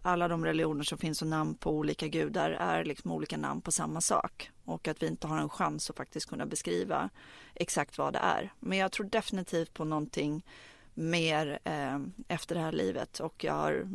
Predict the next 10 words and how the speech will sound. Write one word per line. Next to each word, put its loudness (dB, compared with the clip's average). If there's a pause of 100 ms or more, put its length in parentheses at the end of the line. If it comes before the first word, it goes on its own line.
varit 0
på -2
seans 2
och 4 (480)
jag -10
går -2
på -6
tarotläsning 4
och, 4
ja, 4